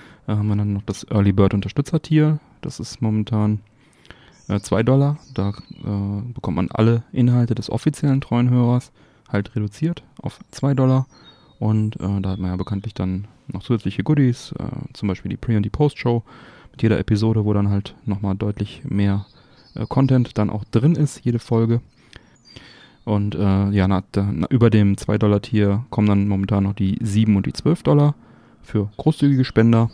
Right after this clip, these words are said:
die einfach ein bisschen mehr geben wollen. Und ganz, ganz besonders freut uns natürlich, dass beide Tiers auch schon genutzt werden. Vielen, vielen Dank dafür. Tausend Dank. Ihr wisst ja, wenn ihr, äh,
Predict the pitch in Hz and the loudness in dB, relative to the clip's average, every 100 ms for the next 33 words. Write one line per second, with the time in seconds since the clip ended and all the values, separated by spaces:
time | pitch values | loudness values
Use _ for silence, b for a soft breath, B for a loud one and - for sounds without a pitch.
0 | - - - 107 - 104 101 104 - 98 | -8 -14 -6 -4 -4 -4 -6 -6 0 4
1 | 113 120 131 110 104 120 120 113 110 113 | 6 4 2 -4 2 4 4 4 4 4
2 | 117 - B B B B B 101 101 101 | 2 0 B B B B B 0 2 0
3 | - - 113 120 104 104 104 107 101 - | 0 2 2 2 -2 2 4 4 0 -2
4 | 104 113 - 98 104 98 - 104 - 101 | -2 -2 -4 -2 0 0 -2 -4 -4 2
5 | 98 107 - 107 - 101 - 101 98 107 | 2 2 2 2 4 -2 0 2 2 0
6 | 98 110 - 147 143 160 185 - - - | 0 0 0 2 4 2 0 -10 -20 -20
7 | - - 131 131 - 110 107 - - - | -20 -2 2 2 2 0 0 -2 -4 -2
8 | 123 - 117 117 107 110 131 - 107 - | -2 0 0 2 2 2 0 0 -2 0
9 | 107 104 107 110 - - - 101 98 | 0 2 2 0 -4 -12 0 2 2